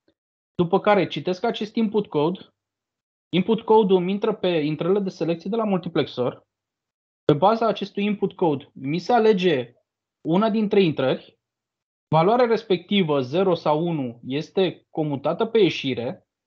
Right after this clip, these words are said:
în funcție de valoarea asta care este zero sau unu, se alege mai departe dacă se trece pe adresă pe zero sau pe adresă pe unu din acest multiplexor, iar odată ce s-a salvat adresa, d-, odată ce s-a stabilit adresa următoare, aceasta se salvează în registrul de adrese și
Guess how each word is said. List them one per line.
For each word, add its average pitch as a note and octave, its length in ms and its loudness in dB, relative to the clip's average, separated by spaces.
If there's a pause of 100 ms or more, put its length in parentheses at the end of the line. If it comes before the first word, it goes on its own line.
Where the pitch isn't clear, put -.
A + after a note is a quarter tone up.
(800)
în D#3 120 0
funcție A#3 340 0
de G#3+ 100 4
valoarea G3+ 340 4
asta F#3+ 220 -2
care D3 160 -2
este C#3+ 180 -6
zero F3+ 260 0
sau E3+ 300 -2
unu, C#3 440 -6
se - 160 -8
alege F#3 440 2
mai C#3+ 220 -2
departe D#3+ 440 -2
dacă C#3+ 360 -2
se C#3 140 -8
trece E3+ 300 -2
pe G3 120 0
adresă E3+ 360 0
pe D#3+ 160 -4
zero D#3+ 260 0
sau C#3 180 -2
pe C3+ 80 -8
adresă D#3 340 -6
pe D#3+ 100 -6
unu D3 220 -2
din C3+ 200 -4
acest G3 280 -4
multiplexor, F3+ 840 -4 (1400)
iar F3+ 200 6
odată A#3 320 4
ce - 100 -2
s-a G#3 160 -2
salvat G3+ 420 0
adresa, G3+ 640 0
d-, D#3+ 200 -6
odată E3 440 -2
ce F#3+ 100 -10
s-a G3+ 120 -4
stabilit F3+ 400 -4
adresa F3+ 320 -2
următoare, D#3+ 420 -2
aceasta E3 300 -6
se D#3+ 80 -10
salvează D#3 440 -2
în D3 100 0
registrul C#3+ 360 -6
de C3 80 0
adrese D3 420 -4
și E3+ 420 -6